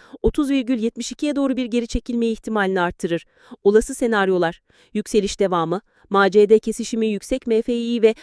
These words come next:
hacim fiyatı otuz üç virgül seksen sekiz veya üzerine taşıyabilir, özellikle olumlu bir katalizörle desteklenirse. Ortalamaya dönme. Aşırı alım sinyalleri,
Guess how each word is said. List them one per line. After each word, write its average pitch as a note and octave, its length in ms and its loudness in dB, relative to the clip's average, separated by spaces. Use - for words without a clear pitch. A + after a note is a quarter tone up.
hacim B3 300 -2
fiyatı B3+ 360 0
otuz A3+ 300 -2
üç - 180 -6
virgül C4 220 -2
seksen A3 400 -2
sekiz C4 360 -6
veya A#3 280 4
üzerine G3 320 2
taşıyabilir, F3+ 600 -2
özellikle A3+ 600 4
olumlu B3+ 340 0
bir D4 120 -4
katalizörle B3 600 2
desteklenirse. F#3+ 760 0
Ortalamaya C4 580 2
dönme. F3+ 340 0
Aşırı A#3+ 320 2
alım A#3 220 2
sinyalleri, G#3+ 640 2